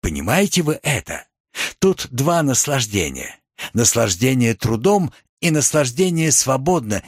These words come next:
и со спокойной совестью распоряжаться своим добром, не давая никому отчёта.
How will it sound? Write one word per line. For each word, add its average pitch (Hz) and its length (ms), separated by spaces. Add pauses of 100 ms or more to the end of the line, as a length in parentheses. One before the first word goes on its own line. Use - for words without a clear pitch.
(100)
и 143 80
со 139 160
спокойной 135 580
совестью 143 680 (140)
распоряжаться 131 1000
своим 117 440
добром, 90 560 (220)
не 107 140
давая 90 400
никому 127 480
отчёта. - 680